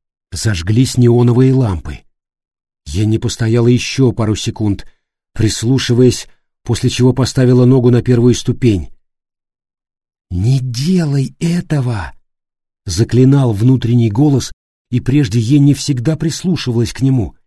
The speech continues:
"Ты же помнишь, как глупо выглядит в фильмах, когда женщины в одиночку бродят по темному лесу или подвалу, хотя знают, что там скрывается убийца". Енни подумала о Флориане и Сандре,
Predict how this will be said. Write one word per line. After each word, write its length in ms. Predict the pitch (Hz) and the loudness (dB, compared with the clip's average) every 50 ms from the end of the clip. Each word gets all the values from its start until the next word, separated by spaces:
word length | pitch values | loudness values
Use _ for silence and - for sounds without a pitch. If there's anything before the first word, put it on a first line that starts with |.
| _ _ _ _ _ _ _ | _ _ _ _ _ _ _
"Ты 140 | - 180 170 | -2 -2 -2
же 200 | 151 139 180 185 | 0 0 -2 -2
помнишь, 680 | 185 - - 190 202 190 185 160 143 139 139 120 - - | -2 -4 -6 -4 0 0 2 2 2 2 0 0 -4 -6
как 300 | - - 147 139 131 127 | -2 -2 -2 0 -2 -2
глупо 460 | 123 156 170 190 208 165 - 139 147 | -2 0 2 2 2 2 2 0 0
выглядит 440 | 127 127 170 156 160 156 143 151 - | 2 0 0 0 2 2 0 0 -2
в 60 | - | -4
фильмах, 480 | - - - 190 202 160 143 139 120 - | -12 -8 -4 0 2 2 2 2 0 -2
когда 280 | - 147 139 156 151 | -2 -2 0 0 0
женщины 540 | 120 95 156 208 196 156 131 - 127 147 147 | 0 0 0 2 2 2 0 0 0 0 2
в 60 | 135 | 4
одиночку 720 | 151 135 151 170 202 226 202 - - - - 123 92 - _ _ _ _ | 4 4 4 2 4 2 2 0 -2 -4 -6 -6 -6 -6 _ _ _ _
бродят 680 | 117 107 135 131 175 175 180 160 151 - 131 127 - | -4 -2 0 0 0 0 0 0 0 0 -2 -4 -2
по 120 | - 143 139 | -2 -4 -4
темному 500 | - - 175 175 160 151 143 143 139 135 | 0 2 2 4 4 4 4 4 4 4
лесу 460 | 135 160 196 196 - - - 135 - - _ _ _ - | 2 2 2 0 -2 -2 -2 -4 -4 -4 _ _ _ -6
или 200 | 120 131 139 170 | -4 -2 -2 -2
подвалу, 560 | - 170 170 143 147 170 190 180 156 131 120 | -2 -2 -4 -2 0 0 0 2 2 2 0
хотя 400 | - - 127 123 - - 120 110 | 0 0 -4 -4 -2 0 -2 -2
знают, 800 | 90 87 90 110 120 135 156 170 180 170 135 127 101 - - - - _ _ _ | -2 -2 0 0 2 2 2 2 2 2 2 0 -2 -2 -6 -16 -18 _ _ _
что 360 | - - - - - 123 117 | -12 -12 -12 -8 -6 -6 -6
там 440 | - - _ 170 165 165 147 120 107 | -8 -4 _ -2 -2 0 -2 -2 -4
скрывается 720 | - - - - 139 131 123 151 156 151 143 - - - 160 | -6 -6 -4 -4 -2 -2 -2 -2 -2 -4 -4 -4 -4 -2 0
убийца". 720 | 175 190 160 165 226 196 147 - - - 120 90 65 - - _ _ _ _ _ _ _ _ _ _ _ _ _ _ _ _ _ _ _ _ _ _ _ _ _ - | 0 0 2 2 0 0 0 -2 -4 -6 -8 -8 -8 -14 -18 _ _ _ _ _ _ _ _ _ _ _ _ _ _ _ _ _ _ _ _ _ _ _ _ _ -12
Енни 440 | 82 80 104 117 117 120 123 123 | -8 -4 -2 -2 0 0 0 -2
подумала 600 | - - 113 110 104 104 123 120 120 117 110 117 | -2 -2 -6 -4 0 2 2 2 2 2 0 -2
о 180 | - - 110 110 | -4 -6 -8 -8
Флориане 720 | - - - 120 139 147 147 135 131 123 113 107 107 110 | -8 -10 -6 -2 -2 0 0 0 0 0 0 -2 -2 -4
и 120 | 113 - 123 | -4 -4 -6
Сандре, 640 | - - - 139 131 117 98 87 80 76 67 60 | -6 -6 -6 -4 -4 -4 -4 -4 -6 -8 -12 -14